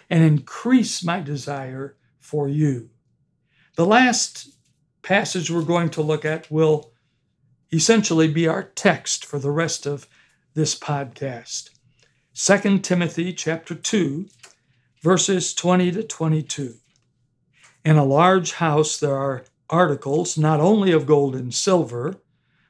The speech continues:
but also of wood and clay. Some are for noble purposes, and some for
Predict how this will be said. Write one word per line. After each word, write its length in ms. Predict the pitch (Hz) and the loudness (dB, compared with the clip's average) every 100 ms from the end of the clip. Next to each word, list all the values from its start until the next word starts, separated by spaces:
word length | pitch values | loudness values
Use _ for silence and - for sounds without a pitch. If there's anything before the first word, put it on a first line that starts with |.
| - | -4
but 140 | 143 | 2
also 580 | 156 185 185 - 202 196 | 4 2 0 -2 0 2
of 140 | 165 | 0
wood 280 | 131 135 151 | 0 2 2
and 260 | 156 151 - | 2 -2 -6
clay. 500 | - 156 135 107 - _ _ _ _ _ _ _ | -4 -2 -2 -6 -16 _ _ _ _ _ _ _
Some 340 | - - 226 233 | 0 4 6 4
are 80 | 214 | 4
for 240 | 180 165 | 4 4
noble 720 | 143 151 208 185 143 135 160 - | 4 6 4 4 2 0 -4 -4
purposes, 880 | 156 139 127 - 127 _ - - - _ _ _ | -4 -4 -6 -12 -16 _ -14 -14 -16 _ _ _
and 180 | 151 151 | 2 2
some 460 | - 226 214 165 180 | 4 4 4 2 -2
for 560 | - 160 151 147 - | 0 2 2 0 -6